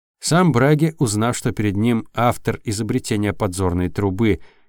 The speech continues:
и тот, кто, возможно, сделает ему новый нос, не мог сдержать своего волнения и очень активно махал руками. Я даже подумал, почему современные прибалты совсем не такие?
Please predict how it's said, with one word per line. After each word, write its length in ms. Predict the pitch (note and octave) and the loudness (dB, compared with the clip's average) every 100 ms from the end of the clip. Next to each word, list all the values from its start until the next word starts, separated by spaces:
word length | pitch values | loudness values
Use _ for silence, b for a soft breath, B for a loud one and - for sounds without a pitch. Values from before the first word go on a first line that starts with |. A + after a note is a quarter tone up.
| b | b
и 100 | G#2+ | -4
тот, 240 | - F3+ | 0 -2
кто, 200 | - - | -2 0
возможно, 500 | B2+ B2+ C#3 C#3+ B2+ | 2 2 2 2 0
сделает 440 | A2+ G2+ C#3 B2+ G2 | -2 0 2 2 0
ему 300 | A2+ B2 B2 | 0 2 2
новый 400 | A#2+ A#2+ G2 G2 | 2 2 0 0
нос, 460 | G2 C#3 E3 - b b b - | 0 0 0 -2 b b b -4
не 240 | G2+ G#2+ | -2 0
мог 260 | G#2 E3 C#3+ | 2 2 0
сдержать 440 | A#2 C#3+ C#3 D#3 | 0 0 2 0
своего 340 | - C#3 C3+ B2+ | 0 2 2 2
волнения 520 | A2 G#2 C#3 C3+ A#2+ | 0 0 0 0 -2
и 160 | - | -2
очень 300 | B2 D3 C3 | 0 0 -2
активно 400 | A#2 - E3 D3+ | -4 0 0 2
махал 400 | B2+ A#2 - A2+ | 2 0 0 -2
руками. 520 | A#2 C3 B2 E2 E2 b b b b | -2 -2 -4 -4 -8 b b b b
Я 160 | G#2+ A2+ | -2 0
даже 200 | A#2 - | -2 0
подумал, 560 | B2 A#2+ B2+ B2 A2 - - | 0 2 2 0 -2 -10 -10
почему 440 | - - F#2 G#2+ | -6 -4 -4 -4
современные 640 | - D#3 D3 D3+ D3 C#3+ C#3+ | -4 -2 0 0 0 0 0
прибалты 500 | B2+ G2+ C3+ D#3+ D3+ | -2 0 0 0 -2
совсем 380 | D3 B2 A#2+ G#2 | -2 -4 -4 -4
не 100 | A2+ | -4
такие? 480 | D3+ - F2+ E2 | -6 -8 -14 -16